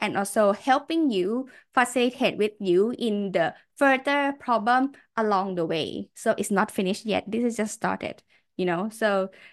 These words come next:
this is the process of how we work together. That's why this is a consulting firm. So we help you to get the result.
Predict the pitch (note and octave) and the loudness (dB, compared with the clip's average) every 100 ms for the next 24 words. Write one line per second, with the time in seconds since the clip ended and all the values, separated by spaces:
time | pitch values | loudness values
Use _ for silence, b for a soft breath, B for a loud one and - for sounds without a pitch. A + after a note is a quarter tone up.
0 | B B3+ B4 C5+ G4+ D#4+ B3+ A#3 - B2+ | B 4 6 6 2 2 4 2 2 0
1 | A#2 - F#3 - B3 A3 G3+ G3 - A#3 | -2 0 0 2 2 2 2 0 -2 -4
2 | F3 A#3 D#3+ B3 B3 C#4 C4+ A3+ A3+ A#3+ | -2 0 0 0 2 2 2 2 2 0
3 | - - F#3+ G3 F3 G#3+ A3 E3+ G#2 A3 | -4 -2 -2 -2 -4 -4 -4 -2 -2 -4
4 | A3+ B B - G#3 G3 F#3 F#3 A3 A#3+ | -8 B B -2 2 2 2 0 0 2
5 | A#3+ B3 B3 G#3+ E3+ G#3 F#3 E3 E3 E3 | 2 2 -4 -4 -4 -4 -4 -4 -4 -6
6 | - - | -8 -10